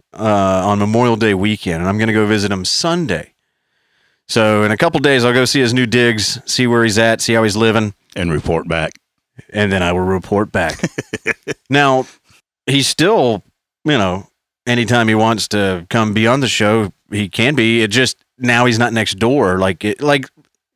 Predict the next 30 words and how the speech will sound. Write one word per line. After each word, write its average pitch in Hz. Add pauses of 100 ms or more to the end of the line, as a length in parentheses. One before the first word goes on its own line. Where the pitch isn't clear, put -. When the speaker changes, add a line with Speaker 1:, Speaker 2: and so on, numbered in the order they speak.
Speaker 1:
when 160
it 190
was 160
all 151
three 151
of 131
us 117
all 123
living 107 (180)
on 120
the 104
same 107
road, 107
sharing 107
a 87
property 139
line, 87 (960)
very 151
super 123
easy 123
to 85
just 90 (320)
Speaker 2:
Yeah, 185 (240)
very 110
easy. - (120)
Speaker 1:
just - (260)
Speaker 2:
Just -
get 120
Speaker 1:
saunter, 123
Speaker 2:
together. 139